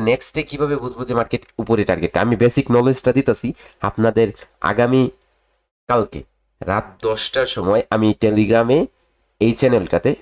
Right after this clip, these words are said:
আমার যে পাবলিক চ্যানেল আছে, এই জায়গায় লাইভে আসবো এবং লাইভে আপনাদের স-, এই জায়গায় বোঝানো সমস্ত কোয়েশ্চেনের আনসারগুলা দিয়ে দিব। আপনাদের যাদের মনে যে ডাউটগুলো আছে তারা চলে আসবেন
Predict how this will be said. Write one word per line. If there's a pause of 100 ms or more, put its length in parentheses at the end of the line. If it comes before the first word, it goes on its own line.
(120)
আমার
যে (140)
পাবলিক
চ্যানেল (100)
আছে, (140)
এই
জায়গায় (160)
লাইভে
আসবো (1120)
এবং (580)
লাইভে (300)
আপনাদের (100)
স-, (260)
এই
জায়গায় (140)
বোঝানো (180)
সমস্ত (160)
কোয়েশ্চেনের (140)
আনসারগুলা (480)
দিয়ে
দিব। (480)
আপনাদের (120)
যাদের
মনে
যে
ডাউটগুলো
আছে (400)
তারা
চলে
আসবেন